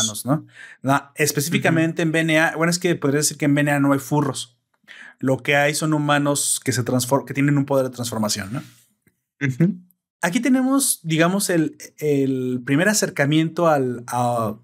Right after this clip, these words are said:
Speaker 1: desde el área del misterio de la desaparición. Adakawa se hace desde el ángulo de, eh, mister X, que es precisamente el, el, el grupo de las chicas idols
Speaker 2: De las
Speaker 1: que,
Speaker 2: idols.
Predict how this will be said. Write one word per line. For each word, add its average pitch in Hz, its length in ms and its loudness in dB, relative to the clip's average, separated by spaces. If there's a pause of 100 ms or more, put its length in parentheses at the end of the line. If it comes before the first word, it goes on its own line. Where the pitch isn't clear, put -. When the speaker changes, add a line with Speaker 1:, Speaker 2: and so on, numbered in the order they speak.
(320)
Speaker 1:
desde 120 760 0
el 139 300 -2
área 170 160 0
del 165 140 0
misterio 139 460 0
de 123 140 -6
la 113 100 -4
desaparición. 117 640 -2 (440)
Adakawa 143 640 0
se 156 180 0
hace 143 220 0
desde 135 180 0
el 127 80 0
ángulo 135 380 0
de, 117 580 -4
eh, 131 80 -12
mister 135 460 0
X, 113 420 -4 (420)
que 135 200 2
es 135 120 0
precisamente 139 680 0
el, 110 380 -4 (560)
el, 123 400 0
el 143 100 -2
grupo 156 400 2
de 139 260 0
las 131 140 -4
chicas 147 560 0 (400)
idols 143 180 -2
Speaker 2:
De 131 80 4
las 127 180 0
Speaker 1:
que, 135 100 0
Speaker 2:
idols. 135 360 -4